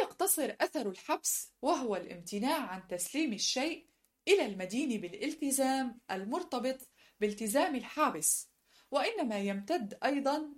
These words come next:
إلى خلفه العام والخلف الخاص ودائنيه. واحد، الخلف العام، يحل الوارث محل المورث الحابس ولا يعتبرون من الغير.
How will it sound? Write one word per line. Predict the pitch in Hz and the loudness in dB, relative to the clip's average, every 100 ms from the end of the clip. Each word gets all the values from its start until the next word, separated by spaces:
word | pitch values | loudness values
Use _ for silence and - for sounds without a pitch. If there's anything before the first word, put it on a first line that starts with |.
| - | -4
إلى | 220 196 | 0 0
خلفه | 202 226 320 247 196 | 0 -2 -2 -4 -6
العام | 175 180 247 285 294 - _ _ | -4 0 2 2 -2 -10 _ _
والخلف | 214 220 - 349 285 202 | -2 -2 2 2 2 -4
الخاص | 175 - 285 311 302 233 | -8 -4 -2 2 0 0
ودائنيه. | 262 311 339 302 277 165 - _ _ _ _ _ _ _ _ _ _ - | 0 2 2 2 0 -2 -6 _ _ _ _ _ _ _ _ _ _ 2
واحد، | 381 403 - 175 156 - _ _ _ _ - | 6 6 4 -4 -8 -20 _ _ _ _ -4
الخلف | 277 285 415 466 466 | -2 0 0 0 0
العام، | 311 254 214 147 - _ _ _ _ _ - | 0 2 0 -2 -10 _ _ _ _ _ -4
يحل | 277 285 494 330 | -2 2 2 2
الوارث | 214 247 285 294 320 - _ - | 2 4 4 2 -2 -8 _ -4
محل | 233 - 349 254 | -4 0 0 0
المورث | 208 185 190 311 285 196 - | -2 -4 -2 0 0 -4 -6
الحابس | 180 - - 254 294 302 311 - - _ _ - | -10 -8 -4 -2 0 2 2 2 -2 _ _ 0
ولا | 359 339 226 | 4 4 2
يعتبرون | 180 175 175 170 214 285 285 | -2 -4 -4 -2 0 0 0
من | 302 | 0
الغير. | 330 285 240 160 | 0 0 0 -2